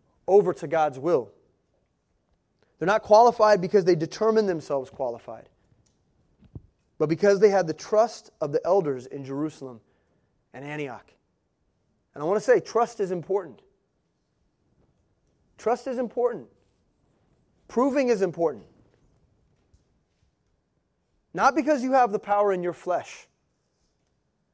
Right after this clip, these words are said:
Not because you can conjure up a sense of leadership.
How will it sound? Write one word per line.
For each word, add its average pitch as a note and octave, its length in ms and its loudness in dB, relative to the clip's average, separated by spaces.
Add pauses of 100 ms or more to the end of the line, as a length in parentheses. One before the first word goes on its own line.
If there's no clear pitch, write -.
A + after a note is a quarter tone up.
(1200)
Not G#3 200 2
because C#4 260 2
you B3+ 100 0
can A#3 160 -4
conjure G#3+ 480 0
up G#3 140 2
a D#3 60 -8
sense G#3 400 -6
of C3 100 -8
leadership. - 560 -16